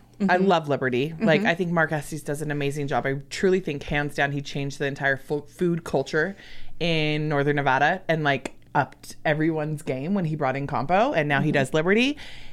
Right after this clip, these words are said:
Speaker 1: And Mark, I just think you do an amazing job, and I could talk about your gnocchi all day long.
Speaker 2: Mm,
Speaker 1: all
Speaker 2: love
Speaker 1: night
Speaker 2: gnocchi.
Speaker 1: long with anybody. Like,
Speaker 2: Mm-hmm.
Speaker 1: it literally,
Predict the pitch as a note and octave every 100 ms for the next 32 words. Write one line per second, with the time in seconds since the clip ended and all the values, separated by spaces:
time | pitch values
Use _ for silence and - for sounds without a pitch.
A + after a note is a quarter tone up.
0 | - - E3+ D#3+ D3+ D3 D3 D#3 D3+ D3+
1 | D3 D3 D#3 B2+ - - - - D#3 D3+
2 | C#3+ C#3+ C#3 D3 D3 C#3 F3+ C#3+ C3 C#3+
3 | - D3 D#3 D#3 C#3 - D3 C#3 C#3 -
4 | D3+ C#3 C3+ F3 G3+ B3+ - - - -
5 | - B2+ E3 B3+ C#4 D3+ A3 C4 - -
6 | - - F3+ F3 E3 D3+ C#3 E3 F3+ C#3
7 | C3+ B2 C#3 D3 C#3+ B2+ A2+ G2+ G#2+ D3+
8 | D3+ E3+ E3 D3 D#3+ D#3 D#3+ E3+